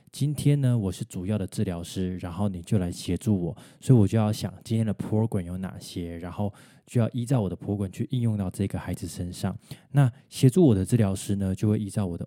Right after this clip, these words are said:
order 去帮我做一点协助，比如说录影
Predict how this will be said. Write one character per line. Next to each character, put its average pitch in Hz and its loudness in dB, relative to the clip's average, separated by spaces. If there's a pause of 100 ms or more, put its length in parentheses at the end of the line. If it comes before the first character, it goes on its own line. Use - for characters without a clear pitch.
order 101 -2 (320)
去 104 -2
帮 101 -2
我 90 -4
做 98 -4
一 - -4
点 104 -6
协 - -4
助， 110 0
比 101 -6
如 95 -2
说 101 0
录 120 6
影 95 2